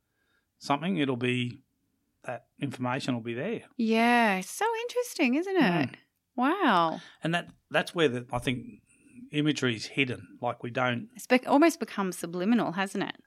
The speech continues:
Speaker 1: Yeah, I think it look, has gone a little bit subliminal, that we just, it's in the background. We don't,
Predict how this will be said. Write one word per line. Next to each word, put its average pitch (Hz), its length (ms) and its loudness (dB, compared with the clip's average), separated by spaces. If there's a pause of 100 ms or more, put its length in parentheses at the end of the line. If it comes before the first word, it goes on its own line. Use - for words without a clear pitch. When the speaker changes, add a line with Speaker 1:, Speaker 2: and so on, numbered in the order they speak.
(160)
Speaker 1:
Yeah, 165 160 2
I 147 40 8
think 202 180 4
it 127 80 0
look, 135 180 0
has 139 280 -4
gone 131 340 -2
a 131 60 -4
little 131 140 0
bit 113 240 -6
subliminal, 127 580 -6
that 120 160 -4
we 123 100 -4
just, 117 220 -10 (120)
it's 110 140 -10
in 156 80 0
the 135 80 2
background. 120 380 -2
We 117 60 -6
don't, 120 380 -4